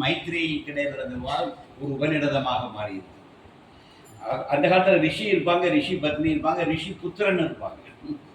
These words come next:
இப்ப ஞானம் என்பது எங்கோ தனியா இல்ல, அன்றாட இல்லற வாழ்க்கையில் இருந்த கணவன், மனைவி, குழந்தை,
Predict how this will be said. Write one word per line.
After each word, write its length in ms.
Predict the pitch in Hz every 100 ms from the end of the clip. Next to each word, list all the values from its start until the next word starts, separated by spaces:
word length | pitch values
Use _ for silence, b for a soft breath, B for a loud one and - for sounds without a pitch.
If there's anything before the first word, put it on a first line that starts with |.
| - - -
இப்ப 120 | 151
ஞானம் 460 | 135 175 220 226
என்பது 320 | 208 202 202 170
எங்கோ 120 | 190
தனியா 440 | - 151 190 196
இல்ல, 360 | 151 120 - - -
அன்றாட 540 | 135 165 185 190 196
இல்லற 480 | 170 165 185 196 190
வாழ்க்கையில் 680 | 170 170 165 170 156 151
இருந்த 380 | 139 147 156 170
கணவன், 520 | - 139 165 165 170
மனைவி, 360 | 147 135 147 151
குழந்தை, 580 | 135 143 147 151 180